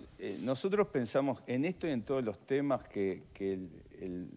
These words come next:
lo principal debería ser el presupuesto de la universidad, el presupuesto universitario. También ahí, cuanto menos fu-, fuentes de financiamiento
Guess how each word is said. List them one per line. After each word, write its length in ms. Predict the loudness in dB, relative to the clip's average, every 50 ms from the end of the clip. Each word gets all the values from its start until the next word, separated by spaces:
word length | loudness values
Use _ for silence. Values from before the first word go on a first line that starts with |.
| -12
lo 180 | -6 -6 -4 -4
principal 720 | -4 -6 -6 -6 -6 -6 -6 -8 -4 2 4 4 4 4
debería 500 | 2 2 2 2 2 2 2 2 2 2 2
ser 480 | 0 2 4 6 6 6 4 2 -4 -10 -14 -12 -8
el 180 | -6 -6 -6
presupuesto 960 | -6 -8 -8 -8 -8 -8 -8 -6 -6 -6 -6 -6 -6 -2 0 2 2 0 -2 -4
de 200 | -4 -2 -2 0
la 100 | 0 0
universidad, 720 | 0 -2 -2 -4 -4 -4 -6 -6 -4 0 4 4 4 4
el 60 | 2
presupuesto 520 | 0 -4 -6 -6 -6 -8 -12 -12 -10 -8 -8
universitario. 800 | -6 -6 -6 -8 -8 -8 -10 -4 0 0 2 2 2 0 -2 -4 -4
También 400 | -4 -4 -2 -2 -2 -2 0 0
ahí, 200 | 2 2 0 0
cuanto 580 | -2 -2 -2 -2 -2 -2 -4 -2 0 0 2 2
menos 480 | 0 0 0 2 2 2 0 0 -2
fu-, 260 | -4 -4 -2 -2 -2 -2 -4 -8 -20 -20 -20 -18
fuentes 500 | -2 2 2 4 4 2 2 0 0 -2
de 80 | -2
financiamiento 1120 | -4 -6 -6 -4 -4 -4 -4 -6 -4 -4 -2 -2 -2 -2 -2 -4 -4 -4 -2 -2 -2 -2